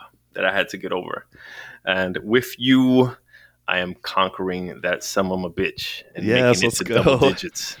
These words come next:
Speaker 2: <laughs> I'll reach my hand out and we'll just, like, get over this hill together.
Speaker 1: Yeah.
Speaker 2: And, and then I get to enjoy the ride down. So I'm excited.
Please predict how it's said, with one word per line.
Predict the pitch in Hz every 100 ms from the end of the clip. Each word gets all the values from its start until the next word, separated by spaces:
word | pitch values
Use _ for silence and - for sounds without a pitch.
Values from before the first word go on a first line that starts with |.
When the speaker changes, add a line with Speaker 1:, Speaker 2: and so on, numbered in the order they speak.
| -
Speaker 2:
<laughs> | - -
I'll | 98
reach | 107 123
my | 139 110
hand | 101 104 104
out | 107 117 151
and | 90
we'll | 92
just, | 87 87
like, | 85 87
get | 87 104
over | 104 101
this | 101
hill | - 104
together. | 95 107 117 131 127 - _ - -
Speaker 1:
Yeah. | 127 120 120 117 107
Speaker 2:
And, | 90 87 82 -
and | 95
then | 95
I | 110
get | 101
to | -
enjoy | 98 98 104
the | 101
ride | 107 107
down. | 110 123 90 82
So | - 82
I'm | 92
excited. | 92 - 117 95 85